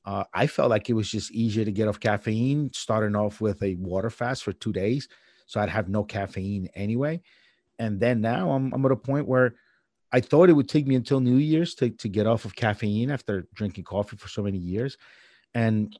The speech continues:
I haven't had coffee in about three days, three, four days now. It's been, it's been a few days now since I've had any coffee. So just what did I do? Just water fasted. And then on the other end of that short little water fast I did, just two days, two and a half days,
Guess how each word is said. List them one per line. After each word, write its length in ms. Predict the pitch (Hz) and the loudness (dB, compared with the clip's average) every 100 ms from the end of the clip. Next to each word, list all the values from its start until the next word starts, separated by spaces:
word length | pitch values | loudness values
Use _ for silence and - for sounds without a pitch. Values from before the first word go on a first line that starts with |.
| _ _ _ - | _ _ _ -12
I 60 | 95 | -8
haven't 320 | - 131 120 | -4 -2 -2
had 240 | 110 110 | -2 -4
coffee 340 | - 113 139 117 | -4 -4 -2 -2
in 60 | |
about 260 | 98 98 - | -2 -2 -6
three 220 | 101 107 | -6 -4
days, 320 | 98 127 127 | -2 -4 -6
three, 160 | - 107 | -8 -10
four 240 | - 101 | -8 -8
days 260 | 92 131 131 | -8 -8 -10
now. 220 | 160 165 _ _ _ | -10 -12 _ _ _
It's 120 | - | -4
been, 200 | 147 151 | 0 0
it's 160 | - | -2
been 160 | - 156 | -4 -2
a 40 | |
few 180 | 135 101 | -2 -2
days 260 | 90 90 92 | -2 -4 -4
now 140 | 87 | -8
since 200 | - 95 | -10 -12
I've 120 | 85 | -12
had 100 | 92 | -10
any 140 | 85 78 | -10 -12
coffee. 440 | - 80 73 - _ _ _ _ _ _ | -14 -16 -16 -20 _ _ _ _ _ _
So 400 | - 104 104 - _ _ _ _ _ _ _ _ _ _ _ _ _ - 110 | 0 2 2 -2 _ _ _ _ _ _ _ _ _ _ _ _ _ -12 -8
just 260 | - 98 | -6 -2
what 120 | 113 | 4
did 100 | 123 | 6
I 80 | 120 | 4
do? 260 | 110 139 196 | 4 2 0
Just 220 | 117 101 | -4 -6
water 260 | 98 107 123 | 0 2 2
fasted. 520 | 135 127 - 180 180 _ _ _ - | 2 0 0 -4 -4 _ _ _ -4
And 140 | 120 | 0
then 160 | 123 117 | 2 2
on 140 | 113 | -2
the 160 | 107 113 | 0 2
other 380 | 113 113 101 - _ - | 4 2 -2 -8 _ -6
end 240 | 117 110 | -4 -2
of 120 | 107 | 0
that 160 | 110 104 | 0 -2
short 340 | - 117 - | 0 0 0
little 200 | 113 110 | -4 -2
water 220 | 101 110 | 0 0
fast 360 | 107 110 107 - | 0 -2 -2 -2
I 80 | 107 | -2
did, 280 | 90 120 139 | 0 -2 -2
just 220 | 107 - | -10 -6
two 160 | 117 | -4
days, 240 | 98 120 - | -2 -2 -4
two 120 | 113 | -6
and 80 | 104 | -6
a 40 | |
half 160 | 101 87 | -6 -4
days, 320 | 101 151 | -4 -4